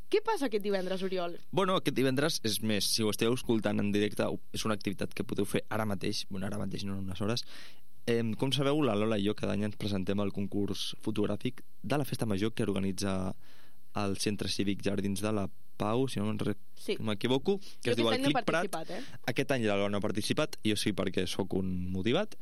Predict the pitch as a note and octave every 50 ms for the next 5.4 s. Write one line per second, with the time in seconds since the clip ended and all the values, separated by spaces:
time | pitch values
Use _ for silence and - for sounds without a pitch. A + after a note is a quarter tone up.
0 | - - - - - - - - F3+ G#3+ A3+ C#4+ - - - - - - A#2+ B2+
1 | B2 A#2 A2+ A2+ A2 G#2+ A#2 A#2+ C3+ C3+ B2+ B2+ C3+ D3+ E3+ - - - - -
2 | - A2+ A2 - - A2+ A2 A#2+ B2 B2+ C3+ C3 A#2+ G#2+ G2+ F#2+ - - - G2+
3 | G2+ - A#2 F#2+ - G#2+ A2+ B2 C#3+ D3 - - - - - - - A2+ A2+ A2
4 | A2+ G#2 - B2+ B2 B2 A#2+ C3 D3 D3+ A#2 G#2 - - - G2 G2 G2+ G2 G2+
5 | F#2+ - - G#2+ G#2+ G#2 G#2 G2